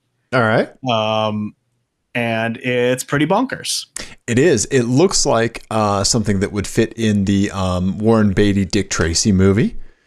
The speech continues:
Speaker 1: or in, uh, Demolition Man.
Speaker 2: Oh, right.
Speaker 1: Right?
Speaker 2: Right.
Speaker 1: Yeah.
Speaker 2: Yes.
Speaker 1: Okay. Okay.
Speaker 2: Yeah.
Speaker 1: All right.
Speaker 2: And this is, um,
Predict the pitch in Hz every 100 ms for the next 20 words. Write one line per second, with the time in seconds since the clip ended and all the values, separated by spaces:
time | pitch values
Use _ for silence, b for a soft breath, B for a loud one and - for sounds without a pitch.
0 | b _ _ 117 110 110 107 107 107 120
1 | 110 107 107 110 104 101 104 110 113 151
2 | 214 233 92 78 113 - - - - -
3 | _ - 131 139 202 - - 104 156 -
4 | - - - 104 107 170 113 113 131 -
5 | - - 107 110 143 - 117 107 - -
6 | - - - _ 107 107 110 98 151 -
7 | - - - _ _ _ _ - 101 95
8 | 104 101 165 185 _ _ - 104 98 143
9 | 180 160 139 - - - 127 120 113 104
10 | 101 95